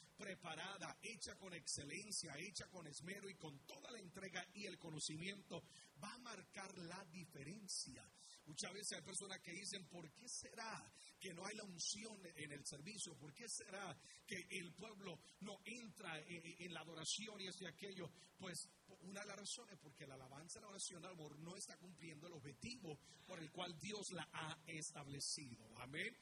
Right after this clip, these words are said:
Ahora, hay tres pilares fundamentales de la vida del creyente durante nuestro tiempo congregacional. Hay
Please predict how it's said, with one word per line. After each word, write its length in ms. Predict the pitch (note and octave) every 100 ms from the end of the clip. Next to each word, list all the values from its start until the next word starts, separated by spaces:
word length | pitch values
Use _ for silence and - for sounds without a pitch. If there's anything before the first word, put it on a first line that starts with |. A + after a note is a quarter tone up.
| - - -
Ahora, 300 | F#3 F3+ -
hay 220 | G3 C4 -
tres 240 | C#4 C4+ -
pilares 720 | B3+ A#3+ E3 C#3 C#3+ A#3 - - -
fundamentales 840 | - A#3 F#3+ G3 F#3 F3 G#3+ B3+ B3+
de 100 | A#3
la 80 | F3+
vida 220 | G3 G3+
del 140 | F#3+
creyente 520 | F#3 E3+ G3+ G#3 A#3+
durante 480 | G#3+ G#3 F3+ E3+ F3+
nuestro 340 | E3+ E3 E3 D#3
tiempo 440 | G#3 G3+ - F3+
congregacional. 880 | - D#3+ D#3 D3 C#3 C#3 D#3 C#3+ C3+
Hay 120 | C#3